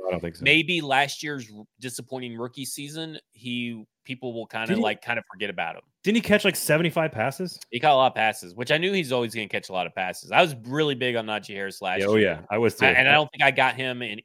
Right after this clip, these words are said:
Speaker 2: any of my fantasy leagues. And I was
Speaker 1: I,
Speaker 2: very
Speaker 1: I,
Speaker 2: disappointed.
Speaker 1: in my stupid league with I D Ps and two quarterbacks, um, which, by the way, half point for reception is the right number.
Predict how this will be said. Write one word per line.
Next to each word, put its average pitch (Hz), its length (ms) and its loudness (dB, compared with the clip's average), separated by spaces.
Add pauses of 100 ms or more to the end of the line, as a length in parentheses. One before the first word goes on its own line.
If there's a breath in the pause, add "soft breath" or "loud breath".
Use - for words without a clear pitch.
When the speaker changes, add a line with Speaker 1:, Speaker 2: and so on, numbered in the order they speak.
Speaker 2:
any 143 220 0
of 131 80 -2
my 123 100 0
fantasy 95 440 -6
leagues. - 360 -20
And 101 80 -12
I 107 60 2
was 117 120 4
Speaker 1:
I, - 40 -6
Speaker 2:
very 117 140 4
Speaker 1:
I, 123 40 4
Speaker 2:
disappointed. - 360 -10 (180)
Speaker 1:
in 123 100 0
my 139 140 6
stupid 165 420 2
league 131 220 6
with 117 100 4
I 117 120 6
D 113 120 2
Ps 113 220 -2
and 98 100 -6
two 104 100 -4
quarterbacks, 98 680 0
um, 92 420 0
which, 110 240 -2
by 160 100 4
the 165 80 4
way, 147 280 6
half 147 320 4
point 143 320 -2
for 135 100 0
reception 113 460 0
is 107 180 2
the 107 80 2
right 98 240 4
number. 78 320 -8